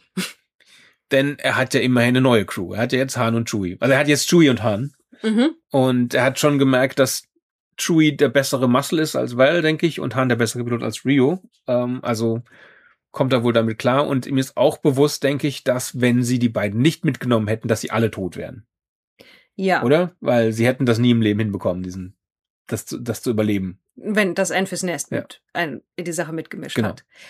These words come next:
Speaker 2: Die Sache ist, es könnte immer noch sein, dass sie das nicht überleben, denn sie haben das Koaxium nicht, das Dryden Voss beschafft haben wollte. Und das müssen sie dem jetzt erklären.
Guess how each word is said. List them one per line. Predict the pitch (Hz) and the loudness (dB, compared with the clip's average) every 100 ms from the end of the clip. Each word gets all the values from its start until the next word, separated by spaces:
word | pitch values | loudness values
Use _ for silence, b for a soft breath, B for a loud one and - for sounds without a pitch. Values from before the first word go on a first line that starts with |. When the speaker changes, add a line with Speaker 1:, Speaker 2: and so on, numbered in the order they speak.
| B | B
Speaker 2:
Die | 220 | 0
Sache | 247 | 2
ist, | 262 | 2
es | 254 - | 0 0
könnte | 277 226 247 | 0 2 2
immer | 294 381 | 2 2
noch | 403 | 2
sein, | 370 370 | 0 0
dass | 339 | -2
sie | |
das | 349 339 | -4 -4
nicht | 330 | -4
überleben, | 330 311 302 294 302 302 311 _ 254 | 0 0 2 2 2 0 -4 _ 0
denn | 240 262 | 2 2
sie | 254 247 | 0 0
haben | 208 208 | -2 -2
das | 220 - | -4 -4
Koaxium | 202 180 208 190 | -4 -4 -2 0
nicht, | 190 185 190 | 0 -2 -6
das | 180 | -6
Dryden | 175 160 175 | -4 -4 -4
Voss | 160 151 147 - _ | -4 -4 -6 -12 _
beschafft | - - 127 - | -8 -6 -8 -6
haben | 165 156 147 | -8 -6 -4
wollte. | 151 147 160 170 - | -4 -2 -6 -6 -10
Und | - 180 170 _ _ | -6 -6 -8 _ _
das | 208 196 | 0 2
müssen | 220 220 233 | 2 2 0
sie | 196 220 | 0 -2
dem | 208 | -2
jetzt | 190 180 | -2 -4
erklären. | 160 208 220 262 302 | -6 -2 0 0 0